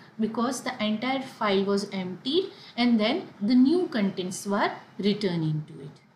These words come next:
Clear? Okay. Now, how can this be changed? This can be changed if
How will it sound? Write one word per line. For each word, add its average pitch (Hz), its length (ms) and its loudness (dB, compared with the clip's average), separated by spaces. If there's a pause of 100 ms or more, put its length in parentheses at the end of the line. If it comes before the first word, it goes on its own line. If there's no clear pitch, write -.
(360)
Clear? 311 220 0
Okay. - 920 -18 (680)
Now, 320 240 4
how 247 240 2
can 320 220 2
this 311 200 0
be 330 160 0
changed? 330 480 -6 (280)
This 311 200 0
can 330 220 0
be 330 120 0
changed 320 440 -4
if 277 200 -4